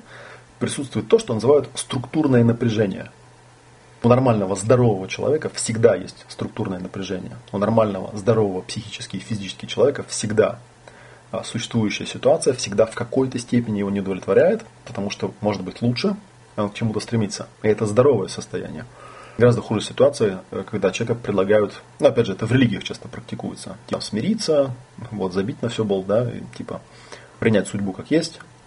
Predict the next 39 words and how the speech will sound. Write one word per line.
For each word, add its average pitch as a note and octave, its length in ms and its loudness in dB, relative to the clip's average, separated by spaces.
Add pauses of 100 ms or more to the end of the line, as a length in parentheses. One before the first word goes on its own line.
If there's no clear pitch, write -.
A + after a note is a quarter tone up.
(720)
и, B2 100 0
короче, A2 480 -4 (160)
лечь G#2+ 240 0
и G#2+ 40 -2
умереть. G2+ 320 -2 (360)
<clears throat> C3+ 380 6 (800)
Вот, A#2 200 2
но B2 80 6
мы, C3 120 8
я B2 60 6
думаю, A2 260 4
не A2 80 2
к - 60 4
этому G2+ 220 2
стремимся, B2 440 0
да, G2 140 2
мы G2 100 -2
пойдем F#2+ 260 0
дальше. - 280 -4 (920)
Вот, - 160 2
в - 20 -6
принципе, F#3 260 0
смотрите, D3+ 280 4
получается B2+ 360 4
достаточно B2+ 400 4
такой A2+ 300 2 (280)
понятный A2 340 2
процессик, G#2 400 -2
да, C#3+ 180 4
то - 80 -8
есть, G2 100 -10
по A2+ 120 2
идее, G#2 220 2
если G2 260 -2
я G2 100 2
с - 40 -6
человеком G2 300 -4
ра-, G2 80 -2
прорабатываю G#2+ 680 0